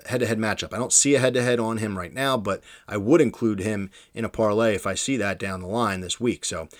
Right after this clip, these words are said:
um, pretty interesting stuff, I thought, about Austin Cindric, so I'm, I'm giving him a look, 'cause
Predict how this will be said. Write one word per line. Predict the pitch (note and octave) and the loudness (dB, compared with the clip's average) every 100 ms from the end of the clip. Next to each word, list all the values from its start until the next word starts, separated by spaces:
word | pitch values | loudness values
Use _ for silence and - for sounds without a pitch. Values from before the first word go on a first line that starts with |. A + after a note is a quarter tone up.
| - - - | -20 -16 -10
um, | F2 E2+ - - | -8 -8 -10 8
pretty | G#3 G3+ | 8 10
interesting | F#3 F3 - E3+ | 6 4 4 4
stuff, | - D#3+ D3+ | 6 8 10
I | C#3 C3+ - - | 8 6 2 -8
thought, | - A#2 - - | 2 4 4 -2
about | A2+ A2+ | -2 0
Austin | A2+ A2+ A#2 | 2 0 0
Cindric, | G#2+ A2+ A2 A2 | 0 0 0 0
so | - G#2 | 2 0
I'm, | G2+ | -2
I'm | G2+ F#2+ | -6 -6
giving | A2 G2+ | -6 -4
him | G2 G2 | -6 -4
a | |
look, | G2 - | -6 -6
'cause | F2+ | -8